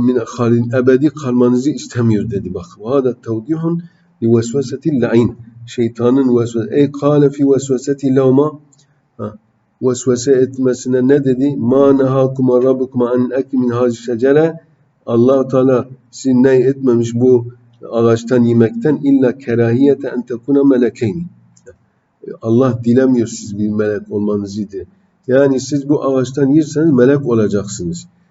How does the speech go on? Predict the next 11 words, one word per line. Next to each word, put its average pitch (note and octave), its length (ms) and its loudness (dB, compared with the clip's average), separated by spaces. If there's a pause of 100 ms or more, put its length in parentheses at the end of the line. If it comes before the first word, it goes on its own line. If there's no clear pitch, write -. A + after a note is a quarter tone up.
(220)
اَوْ C#3+ 200 2
تُسْبِحَ C#3 380 -2 (140)
مِنَ C#3 160 4
الْمُخَلَّد۪ينَ C3 680 0
فِي C#3 240 -2
الْجَنَّةِ B2+ 380 0 (420)
Ağaçtan B2+ 420 0
yerseniz, C#3+ 640 2 (320)
ha, G#2+ 180 -6 (180)
tusbiha C#3+ 540 -4
döneceksiniz, C3 680 0